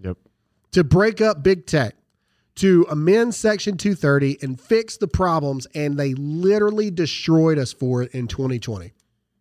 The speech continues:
Speaker 2: Literally.
Speaker 1: Yeah, well,
Speaker 2: Mark
Speaker 1: they got
Speaker 2: Zuckerberg
Speaker 1: another thing coming.
Speaker 2: Mark Zuckerberg donated over four hundred million dollars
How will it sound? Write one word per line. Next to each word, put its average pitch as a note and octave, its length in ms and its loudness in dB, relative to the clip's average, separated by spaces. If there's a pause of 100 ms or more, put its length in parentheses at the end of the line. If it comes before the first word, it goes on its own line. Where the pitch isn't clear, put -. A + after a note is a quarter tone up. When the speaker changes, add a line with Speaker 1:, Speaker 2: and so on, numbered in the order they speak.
(640)
Speaker 2:
Literally. A3 560 0 (560)
Speaker 1:
Yeah, G#2 360 0 (200)
well, G#2+ 380 2
Speaker 2:
Mark C#4+ 240 2
Speaker 1:
they C#4 260 2
got E3+ 160 2
Speaker 2:
Zuckerberg - 80 4
Speaker 1:
another C#3 180 4
thing B2+ 220 2
coming. A2+ 400 0 (240)
Speaker 2:
Mark C#4 380 2
Zuckerberg A#3 600 0
donated G#3 560 2 (200)
over G#3 280 0
four F4+ 440 0
hundred C#4 460 2
million C#4 840 2
dollars G#3 680 -4